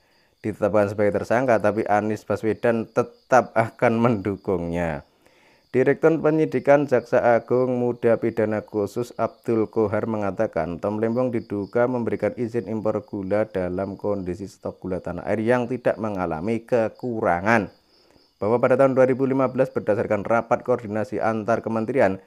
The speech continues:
tepatnya telah dilaksanakan dua belas Mei dua ribu lima belas, telah disimpulkan bahwa Indonesia mengalami surplus gula, ujar Abdul di kantor Kejagung Kebayoran Baru, Jakarta Selatan pada hari Selasa, tanggal dua puluh sembilan bulan sepuluh dua ribu dua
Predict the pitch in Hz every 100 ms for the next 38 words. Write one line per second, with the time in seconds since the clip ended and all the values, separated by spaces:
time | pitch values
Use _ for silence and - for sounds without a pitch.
0 | _ _ _ _ - 135 131 131 135 127
1 | 127 127 - 113 107 123 110 110 113 107
2 | 101 98 98 101 101 101 98 95 92 92
3 | 92 92 104 113 95 - 117 117 113 107
4 | 107 98 104 90 85 87 95 95 95 92
5 | 101 98 101 98 98 101 95 - 147 135
6 | - 165 170 - 131 110 101 73 69 _
7 | _ _ _ 95 92 - 104 - 90 -
8 | - 113 113 98 95 90 98 90 90 98
9 | - - 90 - 107 101 - 87 85 82
10 | 87 110 - 87 82 85 80 110 127 -
11 | _ _ _ _ 87 92 95 92 101 104
12 | 104 127 139 143 147 147 - _ _ _
13 | 95 92 95 85 85 87 87 101 92 90
14 | 82 92 95 90 80 92 -